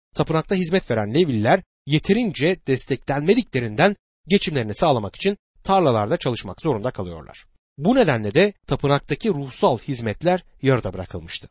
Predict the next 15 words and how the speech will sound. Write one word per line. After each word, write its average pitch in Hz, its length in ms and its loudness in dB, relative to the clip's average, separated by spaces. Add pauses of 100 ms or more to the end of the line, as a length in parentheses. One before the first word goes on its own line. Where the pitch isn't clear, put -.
(300)
Bugün 202 320 0
de 147 200 2
birçok 180 460 0
kilisede 123 400 -2
görev 143 320 4
yapan 113 320 -2 (320)
çoban 202 420 2
ve 139 140 2
vaizlerden 123 720 2 (260)
yapabileceklerinden 151 1000 -2 (300)
daha 147 220 2
fazlası 113 560 0
istendiği 120 540 -2
bir 113 80 -4
gerçektir. - 680 -10